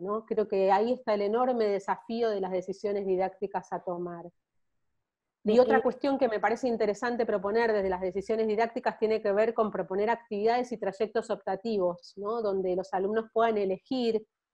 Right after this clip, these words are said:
Speaker 1: Creo que en este sentido también la ruralidad con el plurigrado tiene grandes conquistas, porque también ustedes, eh, saben esto de en un mi-, en una misma aula proponer actividades diversas en simultáneo, y creo que esta es una,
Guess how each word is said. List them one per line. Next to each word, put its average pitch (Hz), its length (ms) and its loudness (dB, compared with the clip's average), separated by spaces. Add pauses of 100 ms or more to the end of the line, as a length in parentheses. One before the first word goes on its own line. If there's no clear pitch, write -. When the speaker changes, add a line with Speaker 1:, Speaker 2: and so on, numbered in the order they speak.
(200)
Speaker 1:
Creo 233 220 2
que 226 80 4
en 214 60 4
este 226 180 -2
sentido 226 440 0
también 226 500 2
la 190 120 0
ruralidad 190 640 2
con 185 120 -2
el 185 180 -2
plurigrado 190 600 0
tiene 190 280 0
grandes 196 420 -2
conquistas, 185 920 -6 (1600)
porque 190 260 0
también 208 360 4
ustedes, 226 600 6 (100)
eh, 175 380 4 (100)
saben 220 460 2
esto 214 320 2
de 190 300 2
en 202 100 2
un 208 160 0
mi-, 214 160 0
en 202 140 -2
una 214 160 0
misma 202 360 -2
aula 208 320 2
proponer 190 440 -2
actividades 196 680 0
diversas 196 520 -2
en 175 140 -4
simultáneo, 196 720 -2
y 190 60 2
creo 233 180 2
que 233 80 -4
esta 220 160 -6
es - 120 -10
una, 196 240 -2